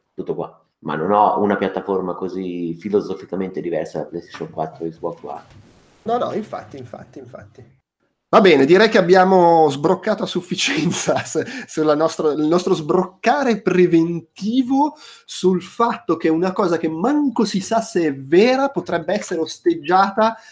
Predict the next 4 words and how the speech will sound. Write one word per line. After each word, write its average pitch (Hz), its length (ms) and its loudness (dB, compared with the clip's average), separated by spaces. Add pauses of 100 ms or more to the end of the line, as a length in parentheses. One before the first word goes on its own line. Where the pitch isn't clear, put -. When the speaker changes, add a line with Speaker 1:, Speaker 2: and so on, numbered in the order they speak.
(160)
Speaker 2:
da 170 440 2
rompicoglioni 185 1300 4
su 143 220 -4
Speaker 1:
Ragazzi, 120 380 2